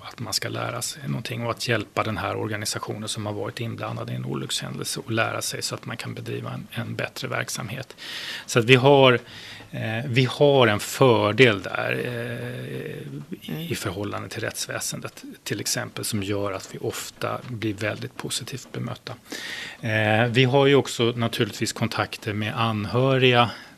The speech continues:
Speaker 1: till omkomna eller personer som har drabbats, eh, av en olyckshändelse men överlevt. Och de är ju också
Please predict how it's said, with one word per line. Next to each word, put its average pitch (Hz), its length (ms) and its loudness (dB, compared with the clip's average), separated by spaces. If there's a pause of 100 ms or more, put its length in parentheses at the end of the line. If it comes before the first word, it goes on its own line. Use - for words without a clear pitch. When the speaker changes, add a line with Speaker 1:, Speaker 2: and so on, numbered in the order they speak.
(120)
Speaker 1:
till 107 200 -2
omkomna 120 840 0
eller 110 180 0
personer 104 520 -2
som 107 180 -4
har 101 100 -2
drabbats, 110 720 2
eh, 123 680 -4
av 123 400 2
en 123 140 0
olyckshändelse 113 760 -4
men 107 280 -10
överlevt. 117 680 -2 (320)
Och - 360 -4
de 131 260 8
är 123 60 4
ju 120 100 8
också 123 560 0